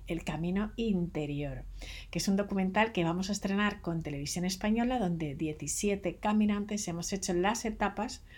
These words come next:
del Camino de Santiago junto a Miguel Ángel Tobías,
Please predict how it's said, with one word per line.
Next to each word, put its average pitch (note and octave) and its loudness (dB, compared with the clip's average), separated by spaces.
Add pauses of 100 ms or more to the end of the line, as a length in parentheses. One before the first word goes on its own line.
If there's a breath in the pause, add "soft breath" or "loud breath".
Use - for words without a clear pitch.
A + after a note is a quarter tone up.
(340 loud breath)
del F3+ 2
Camino F3+ 2
de G3 4
Santiago A3 0 (320 loud breath)
junto A3+ 2
a G#3 6
Miguel E3+ 4
Ángel F#3+ 0
Tobías, G3 4